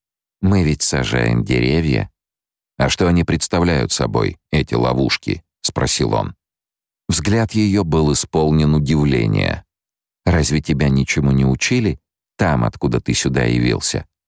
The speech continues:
О коллекторах росы у нас и не слыхивали. «Хей!» —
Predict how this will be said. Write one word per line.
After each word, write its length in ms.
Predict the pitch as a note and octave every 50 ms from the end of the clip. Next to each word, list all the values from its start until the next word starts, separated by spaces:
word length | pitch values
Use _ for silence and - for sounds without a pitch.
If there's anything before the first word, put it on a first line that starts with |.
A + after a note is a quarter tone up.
| _ _ _ _ _ _ _ _ _ -
О 80 | D#2+
коллекторах 600 | D#2 - F2+ F2+ F#2 E2+ - - D#2+ D2+ D2+ - -
росы 380 | C#2+ D2 C2 - - - E2
у 100 | E2 E2
нас 260 | D2+ C2+ C2 B1 - -
и 60 | B1+
не 100 | B1+ C2
слыхивали. 680 | B1+ - - D#2+ E2 - - A#1 G1+ G1+ G1+ G1+ - _ _ _ _ _ _ _ _ _ _ _ _ _ -
«Хей!» — 480 | - - - C#3 A#2+ G2+ D2+ A#1+ G#1+